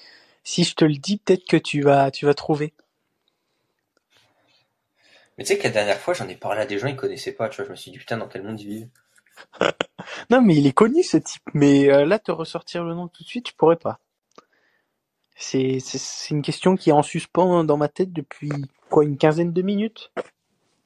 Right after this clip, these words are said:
Speaker 2: Jean-Pierre Fanguin.
Speaker 1: Ah, peut-être. Ah, ça
Speaker 2: Bah,
Speaker 1: doit être
Speaker 2: d'après
Speaker 1: ça.
Speaker 2: Internet, hein.
Speaker 1: Faut, faut, faut que je vois sa tête.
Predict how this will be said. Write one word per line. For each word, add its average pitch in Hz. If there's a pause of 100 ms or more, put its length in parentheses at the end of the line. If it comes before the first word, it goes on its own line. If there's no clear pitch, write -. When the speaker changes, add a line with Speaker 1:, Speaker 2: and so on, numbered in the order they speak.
(3000)
Speaker 2:
Jean-Pierre 127
Fanguin. 101 (1300)
Speaker 1:
Ah, 147
peut-être. - (1500)
Ah, -
ça 98
Speaker 2:
Bah, 98
Speaker 1:
doit 98
être 98
Speaker 2:
d'après 101
Speaker 1:
ça. 104
Speaker 2:
Internet, 98
hein. - (680)
Speaker 1:
Faut, -
faut, -
faut -
que 139
je 135
vois 143
sa 131
tête. -